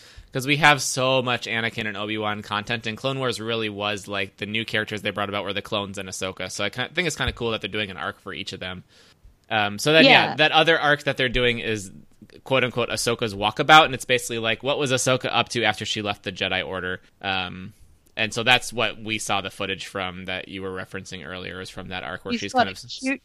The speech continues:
Speaker 2: jumpsuit.
Speaker 1: She sure does. I think she, like, becomes a mechanic when she meets these two girls, maybe. I don't know. It's just kinda fun.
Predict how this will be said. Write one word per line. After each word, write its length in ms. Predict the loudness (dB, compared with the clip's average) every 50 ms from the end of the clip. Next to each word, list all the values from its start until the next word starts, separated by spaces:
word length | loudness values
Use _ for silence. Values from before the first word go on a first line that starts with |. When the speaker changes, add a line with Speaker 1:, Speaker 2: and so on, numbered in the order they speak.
| 0 2
Speaker 2:
jumpsuit. 580 | 2 2 2 _ _ -4 -2 0 0 0 -2 -4
Speaker 1:
She 160 | -6 -8 -6
sure 240 | -2 2 4 4 6
does. 320 | 4 4 2 2 0 0
I 40 | 4
think 160 | 4 4 4
she, 120 | 4 4 4
like, 140 | 4 6 4
becomes 260 | 2 2 2 0 2
a 40 | 0
mechanic 460 | 0 0 2 2 4 4 4 0 -2 _ _ _
when 200 | -6 -4 -4 -2
she 120 | -2 -2
meets 160 | -2 -2 -4 -4
these 140 | -6 -6
two 160 | -4 -6 -6 -4
girls, 320 | -2 -2 -2 -2 -2 -2
maybe. 320 | -2 -2 -2 -2 -4 -4 _ _ -20 -20 -20 -18 -6 2
I 80 | 4 6
don't 100 | 6 6
know. 220 | 4 2 0 -2 -2 -2
It's 120 | -2 -2
just 200 | 0 -2 -2 0
kinda 160 | 0 0 0 0
fun. 340 | -2 -2 -2 -2 -4 -6